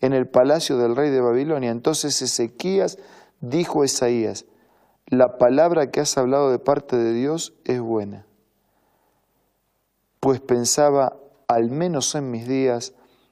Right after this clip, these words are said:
habrá paz y seguridad". Y el relato concluye diciendo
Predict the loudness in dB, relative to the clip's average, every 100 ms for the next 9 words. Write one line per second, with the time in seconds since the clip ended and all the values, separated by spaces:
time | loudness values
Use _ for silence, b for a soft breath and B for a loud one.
0 | b _ -2 0 2 2 0 0 0 0
1 | -4 -10 _ _ _ _ _ _ _ -4
2 | -2 -2 -2 -4 -4 -6 -10 -16 _ _
3 | _ _ _ _ _ _ _ 0 0 2
4 | 2 2 0 0 0 0 0 2 2 0
5 | -2 -2 -2 0 0 0